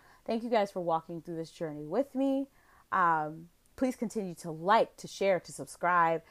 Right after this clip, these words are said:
We're on a slew of different platforms, including Stitcher, Spotify, Apple Podcasts, Google Podcasts,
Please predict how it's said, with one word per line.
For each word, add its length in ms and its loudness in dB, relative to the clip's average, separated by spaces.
We're 220 4
on 480 0
a 140 4
slew 600 0
of 140 8
different 240 -2
platforms, 560 0
including 480 -4
Stitcher, 720 0
Spotify, 920 6
Apple 300 6
Podcasts, 960 2
Google 400 4
Podcasts, 840 2